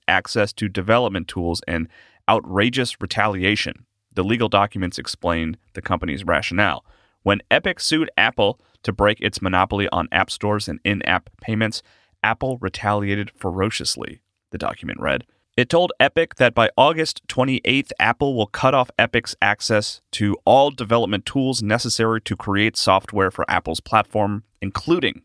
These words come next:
for the Unreal Engine Epic offers to third-party developers, which Apple has never claimed violated any Apple policy.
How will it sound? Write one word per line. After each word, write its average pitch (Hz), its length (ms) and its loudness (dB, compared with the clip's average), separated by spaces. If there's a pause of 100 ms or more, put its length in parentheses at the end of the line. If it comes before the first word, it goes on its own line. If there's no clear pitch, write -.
for 98 120 -2
the 95 140 -4
Unreal 107 420 2
Engine 90 420 -2 (180)
Epic 92 340 0
offers 85 380 0
to 87 140 -8
third-party 80 540 -4
developers, 110 640 0 (180)
which 101 260 -2
Apple 127 340 2
has 107 200 -2
never 139 320 2
claimed 143 400 0
violated 101 600 2
any 110 260 2
Apple 101 320 0
policy. - 580 -2